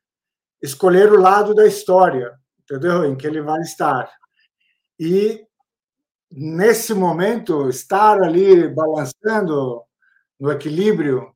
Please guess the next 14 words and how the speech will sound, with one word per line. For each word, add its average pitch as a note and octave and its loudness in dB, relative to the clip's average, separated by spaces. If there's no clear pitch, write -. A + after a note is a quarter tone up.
sabe? E3 -4
É D#3+ 0
estar F3 2
do F#3 -2
lado F3+ 2
errado F3+ 2
da G3+ -6
história, E3+ -2
porque C3 -10
você C#3 -10
tá E3 -6
abandonando E3+ -4
a F#3+ 0
vítima D#3 -6